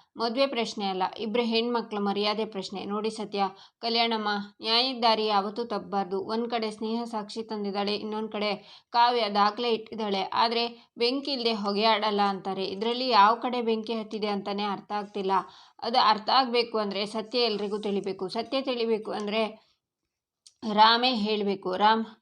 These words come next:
ಈಗ ನೀನು ಸತ್ಯ ಹೇಳಪ್ಪ, ಸ್ನೇಹ ಹೇಳ್ತಿರೋದು ನಿಜನಾ ಅಥವಾ ಕಾವ್ಯ ಹೇಳ್ತಿರೋದು ನಿಜನಾ?"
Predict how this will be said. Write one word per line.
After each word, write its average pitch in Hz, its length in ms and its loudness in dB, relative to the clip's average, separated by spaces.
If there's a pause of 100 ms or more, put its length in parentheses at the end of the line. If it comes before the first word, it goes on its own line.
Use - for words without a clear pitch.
ಈಗ 240 260 -2
ನೀನು 220 280 -2
ಸತ್ಯ 220 300 -4
ಹೇಳಪ್ಪ, 214 400 0 (400)
ಸ್ನೇಹ 277 360 0
ಹೇಳ್ತಿರೋದು 226 640 -2
ನಿಜನಾ 208 460 -2
ಅಥವಾ 214 280 0 (400)
ಕಾವ್ಯ 262 300 2
ಹೇಳ್ತಿರೋದು 226 580 -2
ನಿಜನಾ?" 202 380 -2